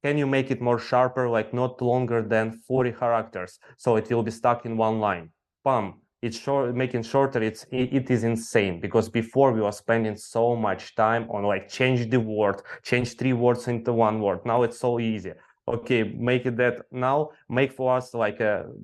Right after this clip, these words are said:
three different paragraphs for the product description. Done. Three paragraphs.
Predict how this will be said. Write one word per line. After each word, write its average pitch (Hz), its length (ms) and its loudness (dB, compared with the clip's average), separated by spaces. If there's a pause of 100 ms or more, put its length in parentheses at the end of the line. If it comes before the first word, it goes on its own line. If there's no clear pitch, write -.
(100)
three 139 180 2
different 123 400 -2
paragraphs 120 480 -2
for 117 140 -2
the 107 120 0
product 123 400 2
description. 101 680 -6 (1000)
Done. 101 340 0 (380)
Three 131 160 0
paragraphs. 117 580 0